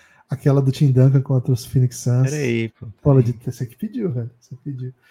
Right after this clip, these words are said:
Speaker 1: E o toco do, do Ginobili no Harden também, que, pô, no primeiro round, não aconteceu nada depois, mas, pô, aquela bola também é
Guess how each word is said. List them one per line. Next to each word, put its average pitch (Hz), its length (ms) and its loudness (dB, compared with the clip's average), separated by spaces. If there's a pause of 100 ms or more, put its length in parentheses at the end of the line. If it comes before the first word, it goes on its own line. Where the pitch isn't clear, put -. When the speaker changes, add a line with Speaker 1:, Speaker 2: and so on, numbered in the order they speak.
(440)
Speaker 1:
E 156 120 -2
o 156 60 2
toco 156 320 -2
do, 143 320 0
do 127 100 0
Ginobili 135 400 4
no 139 80 2
Harden 123 400 0
também, 120 340 -6
que, - 120 -20 (100)
pô, 151 120 -4
no 151 400 -8
primeiro 170 260 0
round, 147 480 -2
não 127 80 -2
aconteceu 151 320 -4
nada 175 320 0
depois, 143 340 -2
mas, 120 200 -8
pô, - 180 -14
aquela 127 320 -10
bola 123 300 -10
também 127 200 -6
é 123 160 -6